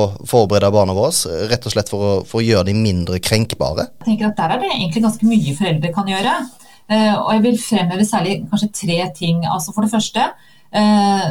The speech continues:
Speaker 2: når barn, eh, det å få til en kultur hvor barn sier fra når ba-, andre barn ikke har det greit, altså be barn å bry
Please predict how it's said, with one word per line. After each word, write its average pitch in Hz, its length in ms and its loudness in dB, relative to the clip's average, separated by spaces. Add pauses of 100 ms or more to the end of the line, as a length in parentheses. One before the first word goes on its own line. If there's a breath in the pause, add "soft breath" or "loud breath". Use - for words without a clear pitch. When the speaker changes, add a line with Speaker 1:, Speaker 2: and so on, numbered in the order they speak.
Speaker 2:
når 202 320 2
barn, 175 380 2
eh, 180 580 -2
det 170 320 -2
å - 400 -4
få 208 320 -2 (200)
til 381 300 -2
en 196 220 -2
kultur 220 500 2
hvor 196 200 2
barn 165 360 2 (480 loud breath)
sier 151 560 -2
fra 226 300 -2 (440)
når 208 220 4
ba-, 175 220 0
andre 170 240 2
barn 185 160 2
ikke 208 160 0
har 175 80 -2
det 202 80 0
greit, 240 320 0
altså 220 320 -2
be 196 240 0
barn 175 320 0
å 190 240 -2
bry 165 400 2